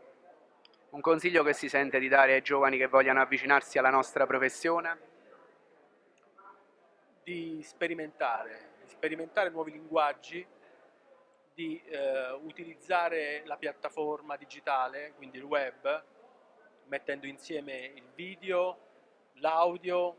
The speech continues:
Speaker 2: il testo, eh, ovviamente l'interazione, i social network. Credo che quello sia il futuro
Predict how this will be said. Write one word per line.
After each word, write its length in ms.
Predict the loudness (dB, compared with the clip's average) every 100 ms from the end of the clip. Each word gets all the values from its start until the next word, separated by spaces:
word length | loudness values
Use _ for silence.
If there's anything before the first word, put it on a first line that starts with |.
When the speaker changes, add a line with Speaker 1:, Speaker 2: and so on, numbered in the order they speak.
| -16
Speaker 2:
il 180 | -18 -4
testo, 1300 | -4 -4 -10 -6 -2 0 -2 -8 -20 _ _ _ -10
eh, 1080 | -10 -10 -14 -16 -18 -16 -16 -16 -16 -18 -20 -20 _ _
ovviamente 560 | -14 -8 -6 -8 -12 -14
l'interazione, 1160 | -10 -8 -8 -8 -10 -6 -4 -4 -6 -8 -12 -20 -20
i 60 | -8
social 340 | -6 -6 -8
network. 880 | -10 -16 _ -10 -10 _ -16 -16 _
Credo 220 | -12 -12
che 140 | -16 -10
quello 240 | -8 -8
sia 160 | -8 -10
il 60 |
futuro 720 | -10 -20 -20 -10 -8 -8 _